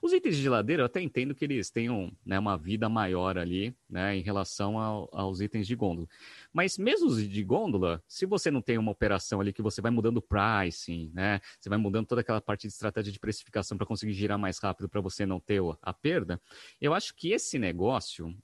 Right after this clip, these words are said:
ele não tem, né, essa estrutura operacional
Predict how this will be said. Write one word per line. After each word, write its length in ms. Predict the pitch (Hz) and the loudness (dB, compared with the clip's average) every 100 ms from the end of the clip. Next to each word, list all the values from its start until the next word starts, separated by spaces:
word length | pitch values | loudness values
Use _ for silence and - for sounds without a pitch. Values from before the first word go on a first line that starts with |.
| - | -6
ele 280 | 107 127 139 | -2 -2 0
não 440 | 143 147 165 233 - _ | 0 -2 -2 -6 -10 _
tem, 440 | 120 143 113 80 - | 0 0 -2 -8 -14
né, 500 | - 92 107 104 85 85 | -6 -2 0 0 -2 -6
essa 460 | 90 87 - 98 90 | -8 -8 -4 -4 -2
estrutura 760 | 117 - 113 98 - 147 123 | -4 -4 -4 -4 -2 0 0
operacional 720 | 101 104 98 - 92 113 135 | -2 -6 -8 -4 -2 -2 -2